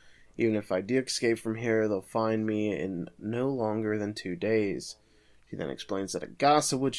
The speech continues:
be killed and any others that knew her as well. She then goes to the computer,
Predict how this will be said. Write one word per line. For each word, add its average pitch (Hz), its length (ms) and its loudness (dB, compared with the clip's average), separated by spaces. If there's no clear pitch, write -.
be 117 160 0
killed 104 480 4
and 80 240 -2
any 120 260 -2
others 107 320 -2
that 101 180 -2
knew 92 140 -2
her 107 220 0
as 117 160 -2
well. 143 380 6
She - 140 -2
then 107 140 2
goes 104 220 2
to - 120 -2
the - 80 -4
computer, 151 920 8